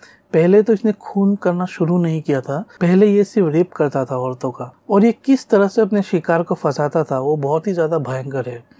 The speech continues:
ये क्या करता था, ये अखबार में जो क्लासिफाइड एड्स होते हैं वो सब ये पढ़ता था और उसमें से अगर किसी महिला ने ऐड दिया है,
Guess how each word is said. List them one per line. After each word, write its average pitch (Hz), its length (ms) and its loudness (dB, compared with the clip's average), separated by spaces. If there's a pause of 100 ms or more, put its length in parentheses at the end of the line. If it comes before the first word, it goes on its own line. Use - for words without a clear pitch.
(320)
ये 214 100 2
क्या 247 200 2
करता 196 300 0
था, 180 120 -2
ये 185 180 2
अखबार 165 460 0
में 151 200 -6
जो 151 120 -4
क्लासिफाइड 156 680 -2
एड्स 139 320 -4
होते 135 240 -6
हैं 127 180 -12 (380)
वो 202 100 4
सब 208 260 2 (120)
ये 180 200 2
पढ़ता 143 360 -2
था 123 240 -8 (440)
और 190 80 2
उसमें 214 240 2
से 208 120 2
अगर 202 200 4
किसी 196 300 -2
महिला 160 460 0
ने 175 200 -4
ऐड 147 360 -2
दिया 151 280 0
है, 139 280 -6